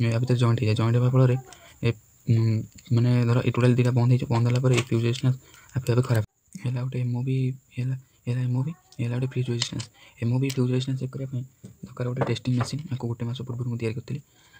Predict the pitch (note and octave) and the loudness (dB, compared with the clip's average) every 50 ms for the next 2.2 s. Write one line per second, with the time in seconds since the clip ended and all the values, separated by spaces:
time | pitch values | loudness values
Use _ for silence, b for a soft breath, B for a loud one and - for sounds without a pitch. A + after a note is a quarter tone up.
0 | B B B - B2 A#2+ A#2 - - - - _ - B2 - B2+ A#2+ A#2+ A#2+ A#2+ | B B B -4 -4 -4 -4 -6 -10 -18 -12 _ -6 -2 -2 -2 0 0 -2 -2
1 | A#2 A#2 A2 G#2+ G#2+ G#2+ A2+ C3 - _ _ _ - - A2+ A2+ - A#2 B2 A#2+ | -2 -2 -2 -2 -2 -4 -4 -6 -10 _ _ _ -10 -8 -6 -6 -6 -6 -6 -6
2 | A2 A2 B2 C3+ | -6 -6 -8 -10